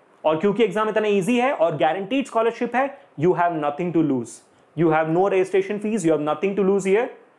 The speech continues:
it just add-ons। तो अगर एक अपॉर्चुनिटी इतनी अच्छी मिल रही है फ्री में, लूज नहीं करते बेटा, लूज नहीं करते, सच बता रहा हूँ, लूज नहीं करना है इस अपॉर्चुनिटी को, ठीक है? तो people, register right now and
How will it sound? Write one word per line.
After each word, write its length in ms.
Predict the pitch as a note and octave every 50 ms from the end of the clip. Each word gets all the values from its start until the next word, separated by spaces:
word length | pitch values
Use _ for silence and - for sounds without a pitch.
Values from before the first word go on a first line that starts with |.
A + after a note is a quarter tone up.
| _ _ _ -
it 200 | C#3+ C#3+ B2 - -
just 260 | F#3+ F#3+ F#3+ F#3+ - - - D#3 C#3+
add-ons। 440 | C#3 D3 C#3+ C3+ B2 A2 A2 A#2 - - - - _ _ _ _ _ _ _ _ _ _ _ _ _ _ _ _ -
तो 60 | D#3+
अगर 200 | D3+ D#3 F3 F3+
एक 100 | F#3+ F#3
अपॉर्चुनिटी 640 | F#3+ - D#3+ D#3 D#3 E3+ F#3 - G3 G3 F#3+ G3+ G#3+ F#3+
इतनी 200 | - - G3 F3+
अच्छी 260 | - - - G3+ G3+
मिल 180 | G3 F#3 F#3
रही 100 | E3 G3
है 60 | G3 F#3+
फ्री 360 | G3 - - F#3 F#3 A#3 A#3+
में, 280 | G#3+ E3 B2 B2+ - - - _ _ _ _ _ _ _ _ _ _ _ _ - -
लूज 280 | D3+ D#3+ E3+ E3+ C#3+ D3+
नहीं 100 | D3 C3+
करते 220 | C#3+ B2+ B2 C#3
बेटा, 260 | B2+ B2 B2 C#3 C3+ - - - _ _ - D#3+
लूज 260 | E3 E3 D#3+ D#3 D3
नहीं 140 | D3+ C3+ A#2+
करते, 260 | - - - - - - _ - _ _ _ _ _ _ _ - - - -
सच 180 | - F#3 F3+ D#3+
बता 200 | D#3+ D#3 D3+ D3
रहा 80 | D#3+
हूँ, 80 | F#3 E3+
लूज 160 | D3+ D3 C#3+
नहीं 120 | D3+ C#3+ C3+
करना 160 | C3+ B2+ B2
है 40 | A#2+
इस 80 | B2+
अपॉर्चुनिटी 360 | B2 A#2 - - D3 C3 -
को, 100 | A#2+ - - - - - -
ठीक 120 | - G#3 C#4
है? 100 | D4 A#3 - - - - - _ - -
तो 60 | D#3
people, 280 | F#3 G3+ C4 C#4+ D4 C#4 - - - - _ - - -
register 420 | D#3+ E3+ G#3+ G#3 - A3+ A3 A3 A3+ A3 A3 - - - _ _ - C#3+ C#3 C#3 C#3+
right 360 | C#3 D3 D3 C#3 C#3+ C#3+ D3 C#3 D3+ E3
now 100 | G3 A#3 B3 B3 B3 - - - - C#3+ C#3+
and 120 | D3 D3+